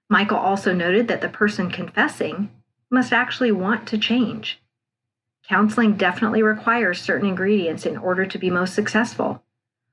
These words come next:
Awareness is more than half the battle, because without it, we're pretty unlikely to even consider change.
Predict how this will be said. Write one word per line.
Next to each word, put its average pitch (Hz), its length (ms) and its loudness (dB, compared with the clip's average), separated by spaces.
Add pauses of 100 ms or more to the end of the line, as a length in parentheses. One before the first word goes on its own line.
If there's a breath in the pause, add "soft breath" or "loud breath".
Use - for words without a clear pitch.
(180)
Awareness 226 640 2
is 185 140 -2
more 208 400 4
than 240 160 4
half 208 420 0
the 202 80 -2
battle, 175 400 0
because 190 340 -2
without 190 380 2
it, 233 100 0
we're 190 140 -2
pretty 240 280 0
unlikely 202 460 0
to 185 60 -2
even 214 260 2
consider 277 500 2
change. - 520 -6